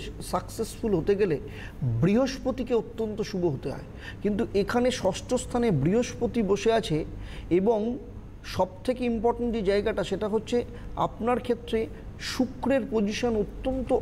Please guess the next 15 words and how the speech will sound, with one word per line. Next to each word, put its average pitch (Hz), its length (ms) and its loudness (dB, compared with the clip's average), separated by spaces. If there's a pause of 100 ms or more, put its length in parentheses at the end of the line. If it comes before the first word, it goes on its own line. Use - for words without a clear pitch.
অশুভ 214 260 2
অবস্থা 226 360 4
রয়েছে 247 240 2
এবং 240 220 2
দশম 180 320 2 (120)
স্থান 208 200 2 (100)
যেখান 175 300 2
থেকে 220 160 2 (160)
কর্মকে 214 460 4
নির্দেশ 202 400 2 (120)
করবে 185 240 4 (500)
সেই 233 180 4 (140)
জায়গাটাতেই 202 560 2
সমস্যা 196 300 -2
আছে 185 120 0